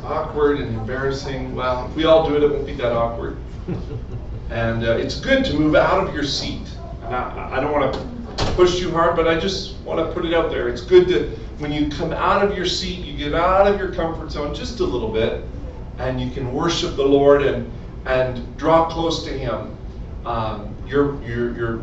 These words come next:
motion, your forward motion of your body,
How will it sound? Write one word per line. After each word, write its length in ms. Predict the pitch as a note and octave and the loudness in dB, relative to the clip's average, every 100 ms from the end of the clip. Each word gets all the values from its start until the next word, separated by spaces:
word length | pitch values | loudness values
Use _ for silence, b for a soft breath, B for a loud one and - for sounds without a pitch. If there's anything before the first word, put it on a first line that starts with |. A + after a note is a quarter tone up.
| - B2+ | -8 4
motion, 560 | E3 E3+ E3+ - - | 10 10 8 0 -4
your 140 | A2+ A#2 | -6 -6
forward 600 | - E3+ E3 D#3+ C#3+ C#3 | 0 2 2 2 -2 0
motion 400 | C#3 C3+ C#3 C3+ | 0 0 -2 -6
of 140 | A#2 | -6
your 120 | A#2 | -4
body, 500 | A2+ D#3 D3+ D3 - | 2 4 4 2 -4